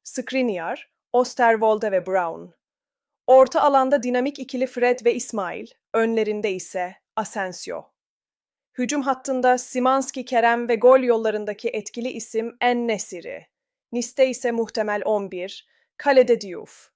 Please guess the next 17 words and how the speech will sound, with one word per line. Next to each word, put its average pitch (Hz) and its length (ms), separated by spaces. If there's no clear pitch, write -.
savunmada 202 840
Bah, 220 300
Monbito, 226 720
Mendy 220 540
ve 196 120
Klaus. - 640
Orta 254 300
sahada 226 360
Sanson, 208 640
Van 247 300
Hutte 254 320
ve 226 140
Bart. - 460
İleride 254 480
ise 202 360
Diop, 220 400
Cho 262 380